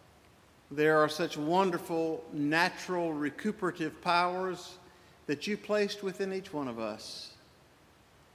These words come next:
And we're thankful for the gift of knowledge that you have given to people who study medicine. And we're grateful for your spirit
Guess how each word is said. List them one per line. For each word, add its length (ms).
And 120
we're 140
thankful 540
for 240
the 140
gift 540
of 320
knowledge 680
that 240
you 140
have 180
given 480
to 100
people 360
who 200
study 400
medicine. 720
And 180
we're 140
grateful 480
for 160
your 220
spirit 580